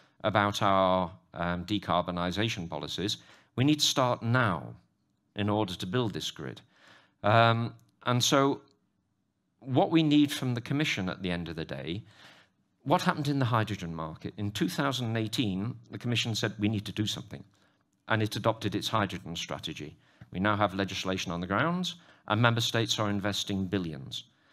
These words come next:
The same thing has to happen now for the C O two grid. Even, as I said, even if we only do it for carbon removals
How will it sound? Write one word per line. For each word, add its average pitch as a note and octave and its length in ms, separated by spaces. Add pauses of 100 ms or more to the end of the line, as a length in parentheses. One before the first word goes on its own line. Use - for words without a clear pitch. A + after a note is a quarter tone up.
(160)
The G2+ 80
same D#3 360
thing C3+ 320
has A2+ 260
to A2+ 100
happen F#2+ 260
now F#2+ 220
for - 160
the - 60
C - 220
O E2+ 60
two F#2+ 220
grid. D2+ 240 (280)
Even, E3 440
as B2 120
I C#3+ 60
said, A2+ 320
even F3 440
if D#3 200
we D#3 220
only D#3+ 360
do C3 220
it A2 180
for A#2 200
carbon A2+ 420
removals G#2 680